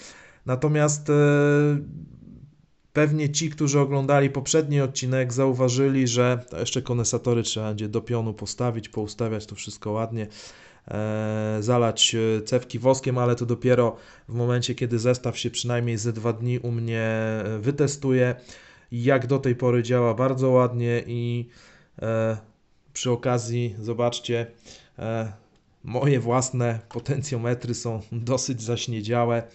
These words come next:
Trzeba będzie zająć się własnymi płytkami, bo narobiło mi się już tego dużo, a przydałoby się pewne rzeczy, jak to się mówi, poprawić,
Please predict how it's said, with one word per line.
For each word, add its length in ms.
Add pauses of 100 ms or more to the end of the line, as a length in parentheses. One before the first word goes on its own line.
(560)
Trzeba 300
będzie 500 (720)
zająć 420
się 300
własnymi 540
płytkami, 680
bo 320 (840)
narobiło 580
mi 80
się 140
już 160
tego 220
dużo, 460 (320)
a 100
przydałoby 520
się 140
pewne 360
rzeczy, 300
jak 140
to 100
się 180
mówi, 240
poprawić, 680